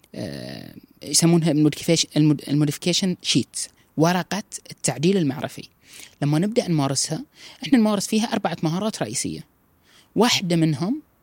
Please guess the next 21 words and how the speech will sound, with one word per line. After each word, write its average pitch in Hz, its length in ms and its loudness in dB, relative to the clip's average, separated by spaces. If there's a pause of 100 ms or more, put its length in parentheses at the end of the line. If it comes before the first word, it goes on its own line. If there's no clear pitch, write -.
(260)
وهذه 165 320 2
أنا 165 80 4
بستخدم 151 440 0
مهارة 147 320 2
واحدة 127 260 -4
معاك 123 300 -4
الحين - 280 -6
مثلًا، 143 360 0 (440)
اللي 285 120 6
هي 233 60 8
مهارة 160 320 0
الدليل. 190 380 0 (1200)
إنزين، 131 360 -6
أنت 202 200 2
الآن 196 380 4
أفكارك 196 560 0
تي 165 160 -2
تقول 139 300 0
لك 170 300 -8
إن 156 120 0
أنت 160 580 -2